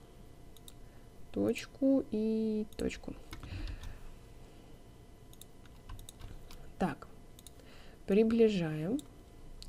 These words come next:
и разбираемся вот с этой ерундой, которая у нас тут получилась, потому что это не есть красиво. Так, так,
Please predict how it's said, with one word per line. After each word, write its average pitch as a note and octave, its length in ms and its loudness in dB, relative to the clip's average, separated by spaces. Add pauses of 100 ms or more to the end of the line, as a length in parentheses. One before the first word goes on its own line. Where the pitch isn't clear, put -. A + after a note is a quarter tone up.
и G3 80 6
разбираемся G3+ 760 6
вот G3 160 2
с - 40 -8
этой G3+ 220 4
ерундой, F#3 440 6
которая G#3+ 400 4
у G3 40 6
нас F#3+ 140 6
тут G3 180 -4
получилась, G3 600 2
потому G3 360 2
что - 160 0
это A3 260 2 (640)
не G3 180 10
есть A3+ 240 8
красиво. F3 720 4 (1400)
Так, E3+ 280 -2 (2000)
так, F#3 440 -4